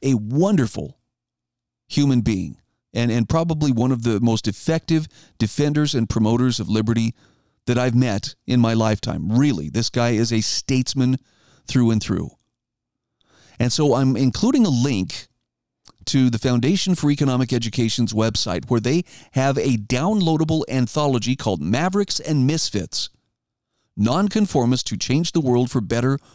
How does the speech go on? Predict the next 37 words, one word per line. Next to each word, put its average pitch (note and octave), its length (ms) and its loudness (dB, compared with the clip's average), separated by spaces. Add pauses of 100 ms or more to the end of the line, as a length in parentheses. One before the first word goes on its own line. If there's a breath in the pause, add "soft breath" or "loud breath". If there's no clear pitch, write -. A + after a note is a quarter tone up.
(120 soft breath)
or C3 140 2
Worse. G2+ 480 -2 (640)
And B2+ 100 0
this F3+ 140 0
is F3+ 80 -4
one G3 120 2
of F3 80 2
the D#3+ 60 4
things E3 200 2
that C#3 80 -2
makes C3 180 0
Larry B2 220 2
such C3 220 -4
a A#2+ 100 -6 (100)
powerful, D3+ 680 0 (420 soft breath)
um, F2 260 -2
ambassador B2+ 680 0
for A2 160 -2
freedom, F#2+ 440 -4 (580 soft breath)
is A2+ 260 0
he C3+ 420 0
is B2+ 380 0
a A#2 120 0
veteran C3+ 520 0
storyteller C3+ 920 0 (340 loud breath)
and A#2 380 -2
can B2 200 0
relate G2 340 0
the F3+ 80 -2
stories C#3+ 560 0
of G#2 100 -6
individuals C#3+ 960 0
th-, - 220 -8
and, A2+ 200 0
and G#2+ 160 0
historical C#3+ 600 -2
events A#2 460 -2